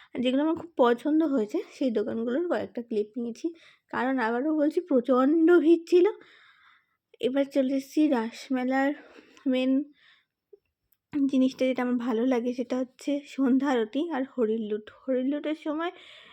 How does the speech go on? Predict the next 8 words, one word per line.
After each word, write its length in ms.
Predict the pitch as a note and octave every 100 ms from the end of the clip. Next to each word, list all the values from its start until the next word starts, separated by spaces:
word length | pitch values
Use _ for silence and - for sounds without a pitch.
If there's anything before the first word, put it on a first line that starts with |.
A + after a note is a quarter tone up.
| _ -
এত 580 | C4 C4 _ _ -
বাতাসা, 720 | E4+ F4+ C4 B3+ C#4 - D4 D4+ - _
চকলেটস। 720 | D#4 D4 D4 E4+ E4 D#4 -
এই 120 | C4+
বছর 320 | C4+ C#4+ D4+ D#4
আমি 160 | D#4
প্রথম 320 | D4+ C4 D4
চকলেটস 600 | D#4 C4 B3 C4+ D4 D4+